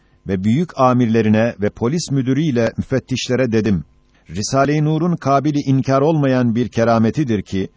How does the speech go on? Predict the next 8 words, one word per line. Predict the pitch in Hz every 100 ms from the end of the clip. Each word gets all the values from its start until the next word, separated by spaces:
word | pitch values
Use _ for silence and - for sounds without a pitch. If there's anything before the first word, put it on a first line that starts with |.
| _ _ -
yirmi | 87 135 156 170
sene | 151 139
mazlumiyet | 123 127 107 135 135 139 165
hayatımda, | 123 127 123 - 110 101 123 - _ _
yüzer | 87 110 117 170
risale | 135 135 143 135 143 147
ve |
mektuplarımda | 131 127 - 113 120 120 113 120 123